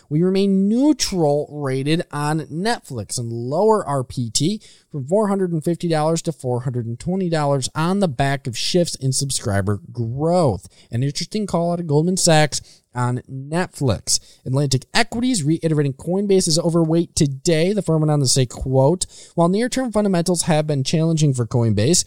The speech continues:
we believe that there is potential for a rebound in both price and volumes through twenty twenty-two." Atlantic Equities, a believer in the longer-term thesis and potential for Coinbase.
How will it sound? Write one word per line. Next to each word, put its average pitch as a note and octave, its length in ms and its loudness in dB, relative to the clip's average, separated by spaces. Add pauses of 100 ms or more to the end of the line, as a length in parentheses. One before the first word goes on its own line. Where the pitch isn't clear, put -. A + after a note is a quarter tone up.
(240)
we A3 220 -2
believe G#3+ 640 4
that D#3 300 2
there F3 260 6
is F3 240 2
potential F#3 680 0
for F3+ 240 0
a G#3+ 100 -2
rebound G3 580 0
in G#2 120 -2
both A#2+ 260 0
price F3 400 4
and F#3+ 200 0
volumes G3 640 2 (280)
through D#3 260 2
twenty A#2+ 580 -2
twenty-two." G#2+ 1000 2
Atlantic B2 520 0
Equities, G#3 540 2
a D#3+ 80 2
believer F3+ 480 2 (260)
in F#3 260 2
the F3 120 0
longer-term F3 760 0 (140)
thesis G#3 400 2 (100)
and C#3+ 160 0
potential G#3 880 2 (300)
for A2+ 480 0
Coinbase. D#3+ 840 0